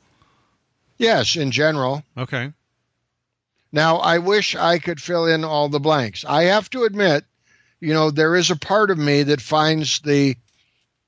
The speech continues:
Speaker 1: extraterrestrial hypothesis extremely appealing. I can't deny that.
Speaker 2: Me
Speaker 1: And I
Speaker 2: too.
Speaker 1: can't, I can't tell you that I'm, I'm totally one way or the other on it. It,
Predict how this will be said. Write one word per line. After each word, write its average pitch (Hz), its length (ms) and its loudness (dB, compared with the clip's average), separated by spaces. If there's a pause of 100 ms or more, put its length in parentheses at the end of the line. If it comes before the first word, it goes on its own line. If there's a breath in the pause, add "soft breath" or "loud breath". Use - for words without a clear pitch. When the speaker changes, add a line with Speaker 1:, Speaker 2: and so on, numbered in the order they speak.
(240)
Speaker 1:
extraterrestrial 165 960 -2
hypothesis 139 1040 -2 (400)
extremely 160 680 0
appealing. 139 600 -2
I 113 140 2
can't 151 360 -2
deny 151 380 0
that. 110 320 -4 (180)
Speaker 2:
Me 160 160 -2
Speaker 1:
And 139 100 0
I 143 120 0
Speaker 2:
too. - 100 -4
Speaker 1:
can't, 170 240 0 (440 loud breath)
I 151 140 0
can't 196 400 -4
tell 196 220 0
you 175 200 -2
that 143 160 0
I'm, 143 340 -2 (440 soft breath)
I'm 151 280 -2
totally 160 880 0 (320)
one 156 320 -2
way 160 140 0
or 151 140 2
the 143 200 0
other 151 360 -2
on 104 220 -6
it. - 260 -12 (760)
It, 160 280 2